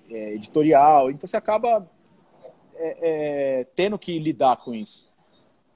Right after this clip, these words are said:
Quando eu comecei a pintar na rua, como eu era muito influenciado pelo grafite clássico, que é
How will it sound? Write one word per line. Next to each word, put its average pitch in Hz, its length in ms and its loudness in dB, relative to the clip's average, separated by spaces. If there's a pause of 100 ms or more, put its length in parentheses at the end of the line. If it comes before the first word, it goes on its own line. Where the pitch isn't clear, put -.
(160)
Quando 240 180 2
eu 285 60 -4
comecei 208 420 -2
a 240 80 0
pintar 175 580 -6 (580)
na 131 140 -6
rua, 156 500 -2 (500)
como 208 200 -6
eu 196 40 -2
era 175 140 0
muito 175 240 -6
influenciado 147 540 0
pelo 131 200 0
grafite 127 560 -2
clássico, 147 720 0 (260)
que 120 120 -4
é 107 80 -4